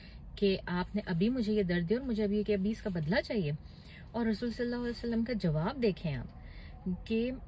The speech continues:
रसूल सल्लल्लाहु अलैहि वसल्लम ने फ़ौरन छड़ी फेंकी और जो है वो अपनी कमीज़ ऊंची कर ली,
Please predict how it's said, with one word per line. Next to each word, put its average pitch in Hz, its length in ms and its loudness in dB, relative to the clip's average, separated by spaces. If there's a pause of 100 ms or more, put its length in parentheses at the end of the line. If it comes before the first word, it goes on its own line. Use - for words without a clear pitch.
(1900)
रसूल 220 340 0
सल्लल्लाहु 202 460 2
अलैहि 202 240 2
वसल्लम 190 380 0
ने 190 200 4 (720)
फ़ौरन 190 240 2
छड़ी 196 280 0
फेंकी 180 420 -2 (800)
और 185 640 2 (300)
जो 175 160 2
है 185 280 2
वो 185 300 2 (1300)
अपनी 214 260 2 (100)
कमीज़ 202 460 8
ऊंची 170 240 0
कर 143 260 -4
ली, 147 120 -8